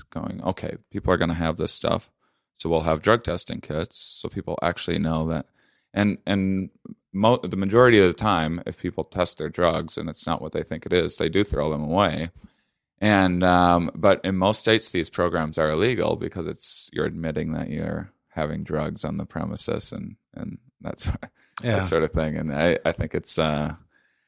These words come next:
Speaker 1: it, it's, it's, it's just not, um, it's just not reality. You know, it, it's, it's like, we know that the reason why sex education has changed is because we figured out that abstinence training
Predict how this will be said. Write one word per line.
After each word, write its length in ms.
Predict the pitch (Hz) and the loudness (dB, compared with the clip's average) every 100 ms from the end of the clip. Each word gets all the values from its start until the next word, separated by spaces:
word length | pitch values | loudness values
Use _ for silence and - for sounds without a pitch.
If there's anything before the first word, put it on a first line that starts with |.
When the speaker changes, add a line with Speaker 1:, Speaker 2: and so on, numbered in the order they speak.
| - | 4
Speaker 1:
it, 180 | 131 - | 6 8
it's, 300 | 143 - - | 4 2 2
it's, 380 | 131 - - - | 2 2 0 -2
it's 180 | 139 - | -2 0
just 260 | - 170 - | 2 2 2
not, 300 | 135 127 127 | 4 4 4
um, 640 | 113 98 98 92 90 87 - _ _ _ _ - | 4 6 6 6 0 -4 -10 _ _ _ _ -8
it's 260 | 95 - - | -4 -4 -4
just 380 | - 131 - 113 | 0 2 2 2
not 420 | 107 104 98 - _ _ _ _ _ | 4 6 6 4 _ _ _ _ _
reality. 800 | 98 98 101 104 87 73 - 110 - | 4 6 6 6 2 -2 -8 -12 -2
You 120 | 110 | 2
know, 140 | 107 | 4
it, 240 | - 110 87 | 4 6 6
it's, 160 | 101 - | 6 4
it's 440 | 98 - - - - | 0 -2 -4 -8 -8
like, 260 | - 95 90 - | 4 6 6 2
we 300 | 95 101 101 | 2 4 6
know 320 | 104 104 98 | 6 6 8
that 300 | 98 95 - - - | 8 6 2 -12 -4
the 60 | 104 | 2
reason 240 | 113 104 | 4 4
why 120 | 104 | 4
sex 320 | 98 113 - | 4 2 4
education 560 | 98 90 92 87 78 82 | 4 4 4 4 4 0
has 160 | 80 78 | -4 -4
changed 420 | - 80 80 - | -4 -4 -2 -4
is 120 | 78 | -4
because 360 | - - 80 - | -6 -6 -6 -4
we 120 | 80 - _ | -6 -8 _
figured 220 | 82 82 80 | -2 0 0
out 120 | 80 | 0
that 140 | 78 69 | 0 0
abstinence 460 | 76 - 82 80 | -2 -4 -8 -8
training 500 | - 80 78 76 80 | -8 -6 -4 -4 -6